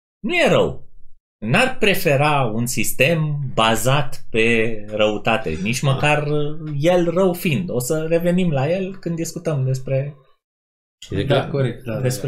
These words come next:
Speaker 4: da.
Speaker 1: el.
Speaker 2: E, da, e interesantă chestia.
Speaker 3: E, eu zic că egoist, cum ar veni, știi?
Speaker 1: Da.
Speaker 3: Cum zicea și Humer, du-, dumne-
Speaker 2: Era la stabilitate.
Speaker 3: Dacă nu dai cinci dolari pentru un copil din Africa, o să zici că e egoist sau că ești rău.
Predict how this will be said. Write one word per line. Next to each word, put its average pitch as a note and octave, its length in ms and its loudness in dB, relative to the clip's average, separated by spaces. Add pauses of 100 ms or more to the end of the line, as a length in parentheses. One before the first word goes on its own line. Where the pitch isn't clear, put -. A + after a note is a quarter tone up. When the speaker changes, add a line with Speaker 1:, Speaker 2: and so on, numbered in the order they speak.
(140)
Speaker 4:
da. E3 60 -4
Speaker 1:
el. D#3 60 2
Speaker 2:
E, D3 140 2
da, B2+ 220 2
e G2 60 2
interesantă G2 480 -6
chestia. - 440 -14
Speaker 3:
E, D#3+ 160 -6
eu A#2+ 200 4
zic G#2+ 120 -2
că A2 140 -2 (360)
egoist, A#2+ 500 2
cum F#2+ 140 -8
ar E2+ 80 -6
veni, D#2+ 140 -8
știi? F2 340 -12 (580)
Speaker 1:
Da. B3+ 40 -2
Speaker 3:
Cum A#2 120 -2
zicea G#2 180 -2
și A2 160 -4
Humer, A2+ 320 -2
du-, B2 360 -10 (300)
dumne- A#2+ 400 -8
Speaker 2:
Era C#3+ 280 0
la C3 280 0
stabilitate. A2+ 760 -8 (580)
Speaker 3:
Dacă A#2 340 0
nu B2+ 200 2
dai A2 540 0
cinci C3+ 260 0
dolari A2 400 -2
pentru G2+ 320 -6
un G2 80 -6
copil G#2 320 -6
din G2 160 -2
Africa, C3 640 -4 (840)
o - 40 -2
să A2+ 80 -2
zici A#2 120 -2
că - 80 -2
e A2+ 200 0 (100)
egoist B2 460 -2
sau C3 120 0
că B2+ 60 4
ești A#2+ 280 2
rău. A2 160 2